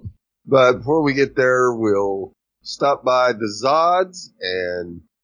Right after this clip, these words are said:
Mama Zod informs her daughter that she's to report to intelligence for a review in the wake of the blunder down in the Rankless town,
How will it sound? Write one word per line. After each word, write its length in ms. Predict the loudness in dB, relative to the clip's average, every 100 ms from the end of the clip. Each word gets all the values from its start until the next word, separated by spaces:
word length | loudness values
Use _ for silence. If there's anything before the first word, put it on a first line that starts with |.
| _
Mama 300 | 0 0 0
Zod 380 | -2 -2 0 0
informs 500 | 0 -4 -2 -2 0
her 100 | -2
daughter 400 | 2 2 2 0 0
that 180 | -2 -2
she's 380 | -6 -6 -6 -8
to 120 | -8
report 500 | -8 -2 0 0 -2
to 400 | -2 0 2 0 0
intelligence 840 | 0 0 0 2 2 0 -2 -4
for 220 | 0 2 4
a 200 | 2 2
review 500 | 0 2 2 2 2
in 180 | 2 0
the 120 | 0
wake 400 | 0 0 0 0
of 120 | -4
the 100 | -4
blunder 400 | 0 2 2 0
down 320 | 2 2 4
in 100 | 2
the 60 | 2
Rankless 560 | 2 0 0 -4 -4 -2
town, 500 | 0 2 2 0